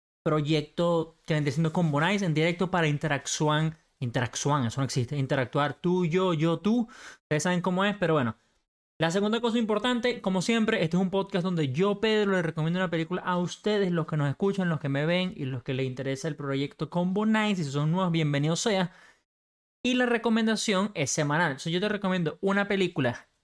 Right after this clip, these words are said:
hoy y la semana que viene se habla de dicha película. La semana pasada recomendamos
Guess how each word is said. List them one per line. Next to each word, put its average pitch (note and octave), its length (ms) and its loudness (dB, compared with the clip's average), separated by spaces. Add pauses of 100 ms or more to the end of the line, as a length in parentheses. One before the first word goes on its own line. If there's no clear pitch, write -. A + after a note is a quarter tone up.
(100)
hoy G#3+ 340 0 (360)
y C#3+ 60 -4
la C#3+ 80 0
semana D#3+ 320 0
que F#3 120 -2
viene F#3+ 300 0
se D#3+ 220 0
habla E3+ 240 0
de D3+ 140 0
dicha E3+ 360 -2
película. B2 480 -2 (400)
La - 60 -8
semana E3 240 -2
pasada G3 220 0
recomendamos G3+ 640 0